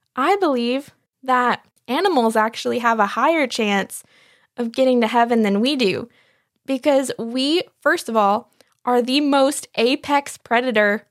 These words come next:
there is in all of the ecosystem. And second of all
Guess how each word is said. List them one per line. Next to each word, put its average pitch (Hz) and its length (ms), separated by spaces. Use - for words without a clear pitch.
there 208 300
is 190 520
in 226 140
all 240 240
of 226 100
the 220 240
ecosystem. 196 720
And 294 560
second - 460
of 247 100
all 220 420